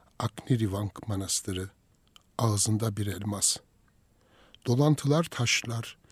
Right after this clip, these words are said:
kapalı tutulan bir şehzade, zırhlı incelmiş paslı demirden pençesi ama göğsü kalkan.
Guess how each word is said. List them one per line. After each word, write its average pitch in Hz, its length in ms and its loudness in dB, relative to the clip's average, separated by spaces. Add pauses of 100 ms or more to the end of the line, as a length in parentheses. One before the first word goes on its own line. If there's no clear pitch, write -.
(220)
kapalı 131 440 0
tutulan 123 540 0
bir 113 100 0
şehzade, 104 840 0 (680)
zırhlı 120 480 4
incelmiş 107 800 2
paslı 127 380 2
demirden 117 540 4
pençesi 110 760 0 (500)
ama 120 220 8
göğsü 110 400 2
kalkan. 107 500 -2